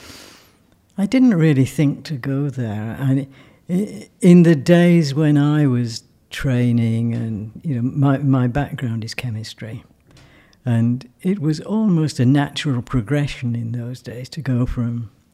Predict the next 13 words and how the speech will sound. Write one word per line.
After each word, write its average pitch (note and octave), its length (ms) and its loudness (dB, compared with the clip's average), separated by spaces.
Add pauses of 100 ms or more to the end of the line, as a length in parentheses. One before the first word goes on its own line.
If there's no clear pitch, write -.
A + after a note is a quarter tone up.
(320)
school B2+ 600 0
to B2+ 140 -8
university A#2 1000 -4
to C#3+ 320 -8 (680)
do C3 160 -2
a C#3+ 60 -2
P B2 200 -2
H C3 120 -10
D. C3+ 120 -6 (160)
I've D3+ 140 2
actually F#3 340 2
never E3 400 2
ever C#3 300 0